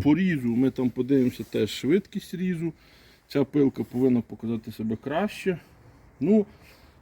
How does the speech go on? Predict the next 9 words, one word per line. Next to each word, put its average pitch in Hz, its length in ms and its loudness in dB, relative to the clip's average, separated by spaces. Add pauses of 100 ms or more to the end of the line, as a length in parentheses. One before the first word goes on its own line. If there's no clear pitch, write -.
а 139 100 -2
по 151 200 -2
закусуванню 180 840 0
і 147 120 -2
по 139 160 -8
потужності 160 680 -4
ланцюга 147 680 0 (320)
ми 135 160 2
подивимося. 107 760 -2